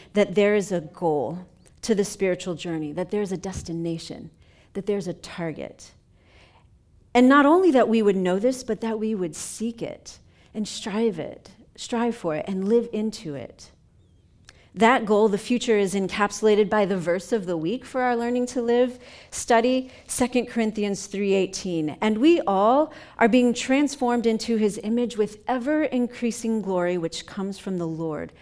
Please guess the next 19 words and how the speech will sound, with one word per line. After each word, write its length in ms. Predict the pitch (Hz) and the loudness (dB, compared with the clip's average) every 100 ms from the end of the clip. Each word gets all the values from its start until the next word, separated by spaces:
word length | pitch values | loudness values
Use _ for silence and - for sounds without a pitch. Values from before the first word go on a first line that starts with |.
| - - _ | -20 -20 _
who 180 | - 220 | -4 0
is 160 | 196 196 | 0 -2
the 100 | 185 | -10
Spirit." 840 | - - 170 156 147 - - - _ _ _ _ _ _ _ _ _ _ _ - - - - - | -10 -12 -8 -8 -8 -12 -20 -20 _ _ _ _ _ _ _ _ _ _ _ -20 -20 -20 -16 0
The, 680 | 196 220 208 190 180 - - - | 6 8 8 8 4 -2 -16 -12
the 220 | 185 214 | -2 4
Message, 720 | 233 277 - 180 185 175 - | 4 4 2 0 0 -2 -4
um, 260 | 165 180 175 | -4 -2 -2
the 80 | |
translation 640 | 180 220 190 196 - 185 185 | -2 -2 -2 -2 -2 -2 0
by 160 | 180 | 2
Eugene 580 | 170 180 156 170 165 151 | 2 -2 -6 -4 -2 -2
Peterson, 720 | - 202 185 170 - 143 156 | -4 -4 -4 -6 -10 -10 -10
says 320 | - 185 175 | -8 -6 -4
it 140 | 165 - | -4 -6
this 240 | 175 - | -8 -8
way. 220 | 143 143 | -8 -6
And 120 | 160 170 | -6 -6
so 560 | - 226 226 220 226 | -2 0 2 2 0